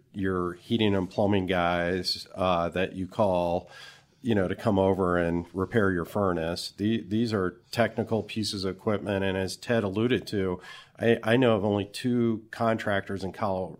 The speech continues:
Colorado that I think are really qualified to install those systems. So,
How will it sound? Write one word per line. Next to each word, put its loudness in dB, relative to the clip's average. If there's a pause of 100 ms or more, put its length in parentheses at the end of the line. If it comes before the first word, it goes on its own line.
Colorado 2
that -2
I 2
think -4
are -6 (300)
really 0
qualified -2
to -4
install -4
those -8
systems. -8 (400)
So, 2